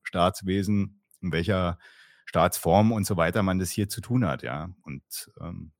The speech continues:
das f-, kann man sich so allgemein mal so überlegen, weil man damit eigentlich immer konfrontiert wird. Willst du, willst du denn hier leben wie im Iran? Willst du denn hier leben wie in Venezuela? Äh, möchtest du denn wieder die D D R zurück oder den Nationalsozialismus? So, das sind dann halt so, damit ist man dann eigentlich schon immer,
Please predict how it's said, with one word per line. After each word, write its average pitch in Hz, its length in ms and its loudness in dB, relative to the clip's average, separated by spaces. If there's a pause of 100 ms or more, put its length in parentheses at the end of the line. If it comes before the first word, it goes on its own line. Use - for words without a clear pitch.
das 87 220 -8
f-, - 400 -10
kann 107 160 2
man 113 180 6
sich 95 200 0
so 95 160 0
allgemein 90 520 4
mal 82 180 4
so 80 100 -6
überlegen, 76 560 -2
weil 78 100 0
man 82 220 -2
damit 80 400 -2
eigentlich 78 360 -10
immer 90 200 -2
konfrontiert - 680 -14
wird. 67 160 -12
Willst 80 300 -4
du, 110 60 0 (200)
willst 98 240 -2
du 113 60 -4
denn 104 180 2
hier 95 180 -2
leben 90 280 2
wie 90 100 0
im 85 140 -2
Iran? 80 500 -2
Willst 82 240 -8
du 92 60 -8
denn 87 160 -2
hier 85 160 -4
leben 82 320 -2
wie 82 160 -4
in 76 160 -4
Venezuela? 76 840 -4 (480)
Äh, 80 160 -2
möchtest 90 320 0
du 101 60 -4
denn 95 160 2
wieder 92 140 4
die 87 120 -2
D 80 140 -2
D 76 80 -2
R 73 180 -2
zurück - 460 -6
oder 90 180 -2
den 80 200 -2
Nationalsozialismus? 73 1200 -8
So, 80 160 -18
das 87 200 -6
sind 113 180 -2
dann 104 180 6
halt 101 180 4
so, 107 120 0
damit 98 420 2
ist - 200 -12
man 104 160 2
dann 95 160 0
eigentlich 101 340 -2
schon 113 280 0
immer, 107 380 0